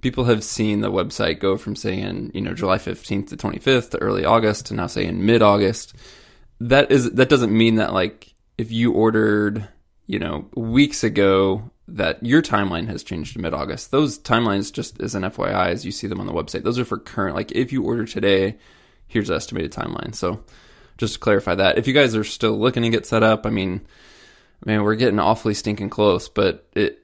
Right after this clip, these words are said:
you know, as of now, like, we can still get you a pack before September for sure, but it's one of those things where if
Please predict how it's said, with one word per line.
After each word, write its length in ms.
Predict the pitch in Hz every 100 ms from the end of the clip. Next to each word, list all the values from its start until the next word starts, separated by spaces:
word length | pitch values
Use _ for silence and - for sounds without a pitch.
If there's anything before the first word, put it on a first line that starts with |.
| _
you 120 | 120
know, 120 | 113 104
as 160 | 107
of 80 | 107
now, 420 | 107 104 117 113
like, 300 | 101 92 -
we 100 | 113
can 140 | 110 98
still 180 | -
get 180 | 110 98
you 40 | 101
a 40 |
pack 300 | - 104 -
before 260 | - 104 -
September 500 | - - 139 127 120
for 120 | 123
sure, 400 | - 117 113 110
but 380 | 107 98 113 -
it's 160 | 110
one 140 | 117 113
of 60 |
those 180 | 104 101
things 260 | 113 110 95
where 180 | 98 95
if 360 | - - -